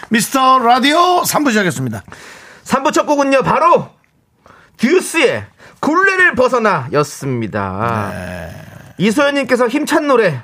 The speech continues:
Speaker 2: 아닙니다." 예, 힘차긴 한데요. 예, 제목은 아니었고요. 한윤주님께서 "채연의 둘이서."
Speaker 1: 네.
Speaker 2: 왜 왔는지 모르겠습니다. 이사구육님,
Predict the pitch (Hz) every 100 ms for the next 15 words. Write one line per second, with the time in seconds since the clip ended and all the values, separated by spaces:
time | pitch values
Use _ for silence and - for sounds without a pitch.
0 | _ 131 143 185 190 151 120 - 110 113
1 | 139 175 165 170 165 175 180 123 120 113
2 | 120 131 139 127 117 120 127 139 123 _
3 | _ _ - - - - _ - 226 262
4 | 226 226 185 208 196 262 254 240 175 220
5 | 202 170 123 - _ _ _ _ - 104
6 | 110 123 139 147 151 135 123 127 123 123
7 | 123 - _ _ _ - - - - _
8 | - 196 240 269 262 240 233 220 180